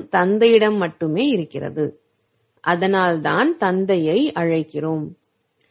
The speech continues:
தந்தை ஞான கடலாக இருக்கின்றார். அவரை ஒப்பிடுகையில் மற்றவை அஞ்ஞானத்தின் கடல். அரை கல்பம் ஞானம், அரை கல்பம் அஞ்ஞானம்.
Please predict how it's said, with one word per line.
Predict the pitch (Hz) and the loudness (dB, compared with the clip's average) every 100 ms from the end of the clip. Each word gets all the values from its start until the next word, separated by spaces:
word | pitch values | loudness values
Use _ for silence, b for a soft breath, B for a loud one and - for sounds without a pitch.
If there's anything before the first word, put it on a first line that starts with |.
| _ _ _ | _ _ _
தந்தை | 240 254 302 285 285 277 196 | 0 2 2 2 2 0 0
ஞான | 196 190 202 247 269 | 2 4 2 2 -2
கடலாக | 220 190 185 175 156 240 | -2 0 0 0 -2 -2
இருக்கின்றார். | 240 151 147 147 143 143 - _ _ _ _ _ _ _ _ | -6 -6 -10 -8 -6 -8 -10 _ _ _ _ _ _ _ _
அவரை | 185 202 247 269 302 226 | 0 2 2 2 2 2
ஒப்பிடுகையில் | 196 - 196 202 196 156 147 160 277 311 | -2 0 0 0 -2 -4 -4 -4 -4 -6
மற்றவை | 175 175 170 208 202 196 233 269 - | -4 -6 -4 0 2 4 2 0 -2
அஞ்ஞானத்தின் | 185 202 208 247 233 226 214 277 370 | -2 0 0 0 0 -2 -4 -4 -4
கடல். | 311 165 147 143 135 _ _ _ _ _ _ _ _ - | -2 -2 0 -2 -6 _ _ _ _ _ _ _ _ -2
அரை | 208 247 294 | 0 2 0
கல்பம் | 294 254 247 - 262 262 - 185 | 0 -2 -2 -4 -4 -2 -4 -6
ஞானம், | 185 185 185 202 254 311 - | -4 -2 0 0 0 -2 0
அரை | 185 196 233 233 | 2 4 2 0
கல்பம் | 214 202 202 233 285 294 | -2 -2 -2 -2 -2 -2
அஞ்ஞானம். | 180 185 185 170 170 151 143 | -4 -2 -2 -2 -2 -2 -4